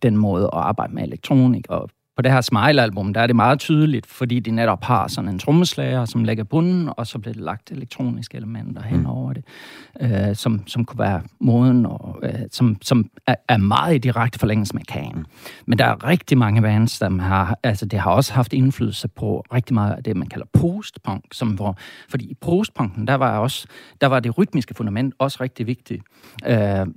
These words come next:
Speaker 1: det ved, kender vi jo fra sådan noget som Joy Division
Speaker 2: Mhm.
Speaker 1: og Cure og så videre, hvor, hvor bass og den slags spiller rigtig stor rolle, ikke? Øh, og, øh, for eksempel, øh,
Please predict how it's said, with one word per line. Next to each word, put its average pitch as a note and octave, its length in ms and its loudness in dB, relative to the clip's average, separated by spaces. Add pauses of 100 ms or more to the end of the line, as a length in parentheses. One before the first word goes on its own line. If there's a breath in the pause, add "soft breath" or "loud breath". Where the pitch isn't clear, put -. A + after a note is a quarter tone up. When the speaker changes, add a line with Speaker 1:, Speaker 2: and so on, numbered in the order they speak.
(120)
Speaker 1:
det A#2 120 0
ved, B2 100 2
kender B2+ 260 2
vi G#2 160 -4
jo F2 40 -10
fra - 180 -10
sådan - 140 -6
noget - 140 -12
som G2+ 180 -10
Joy G2 140 -4
Division - 520 -8
Speaker 2:
Mhm. G2 200 0
Speaker 1:
og C#3 200 -2
Cure A#2+ 280 0
og - 80 -14
så A2 120 -10
videre, B2+ 360 -2
hvor, - 240 -12
hvor - 200 -8
bass G2 320 -4
og - 80 -8
den F2 220 -6
slags - 220 -10
spiller - 320 -10
rigtig - 400 -6
stor A2+ 200 -4
rolle, A2 420 0
ikke? - 1040 -2
Øh, G2+ 140 0
og, A2+ 420 2
øh, A2 200 -2 (340)
for B2 60 0
eksempel, A2+ 500 0
øh, F2 260 -6